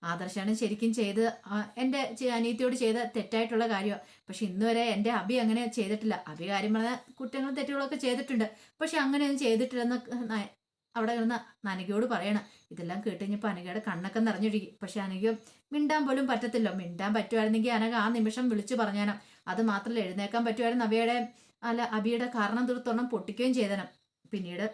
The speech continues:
നബി പറഞ്ഞു, "വെറുതെ അല്ലടി നീ ഇങ്ങനെ കിടക്കണേന്നൊക്കെ" പറഞ്ഞുകൊണ്ട് അനഘയെ കുറ്റപ്പെടുത്തുവാണ്. ഉം, "നിന്റെ മോൾ അങ്ങോട്ട് വന്നതിന് ശേഷം എൻ്റെ മോൻ അവിടെ ഒരു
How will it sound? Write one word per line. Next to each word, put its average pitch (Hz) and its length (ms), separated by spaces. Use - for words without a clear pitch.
നബി 185 220
പറഞ്ഞു, 214 280
"വെറുതെ 180 340
അല്ലടി 220 220
നീ 233 120
ഇങ്ങനെ 214 260
കിടക്കണേന്നൊക്കെ" 214 600
പറഞ്ഞുകൊണ്ട് 214 380
അനഘയെ 233 280
കുറ്റപ്പെടുത്തുവാണ്. 226 680
ഉം, 202 100
"നിന്റെ 185 260
മോൾ 196 280
അങ്ങോട്ട് 214 280
വന്നതിന് 208 360
ശേഷം 220 340
എൻ്റെ 208 200
മോൻ 208 260
അവിടെ 202 180
ഒരു 220 100